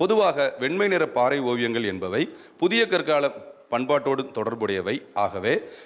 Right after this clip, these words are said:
இந்த ஓவியங்கள் எல்லாம் ஏறத்தாழ ஐயாயிரம் ஆண்டுகளுக்கு முற்பட்டதாக இருப்பதற்கு வாய்ப்பு இருக்கிறது. தமிழக அரசும்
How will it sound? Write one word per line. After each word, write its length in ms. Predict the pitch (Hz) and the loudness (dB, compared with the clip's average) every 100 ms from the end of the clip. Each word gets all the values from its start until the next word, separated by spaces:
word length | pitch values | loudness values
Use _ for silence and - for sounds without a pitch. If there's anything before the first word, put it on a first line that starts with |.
| - | -2
இந்த 200 | 170 180 135 | 0 2 2
ஓவியங்கள் 420 | 151 170 156 127 110 | 2 4 2 0 0
எல்லாம் 260 | 101 139 - | 0 0 -2
ஏறத்தாழ 640 | 117 123 117 131 127 123 - 120 | -2 0 0 2 2 2 2 0
ஐயாயிரம் 460 | 160 202 190 156 | 2 2 2 0
ஆண்டுகளுக்கு 520 | 131 147 151 147 139 147 117 | 0 0 0 -2 -2 -4 -4
முற்பட்டதாக 580 | 117 147 139 127 127 123 113 | -4 -2 0 2 2 0 -2
இருப்பதற்கு 480 | 107 113 110 110 98 | 0 0 0 -2 0
வாய்ப்பு 260 | 110 135 131 | 0 0 -2
இருக்கிறது. 400 | 110 95 87 113 - - - | -4 -6 -4 -2 -2 -4 -2
தமிழக 340 | 113 151 180 151 110 104 | 0 2 2 2 0 -2
அரசும் 320 | 104 139 | -4 -6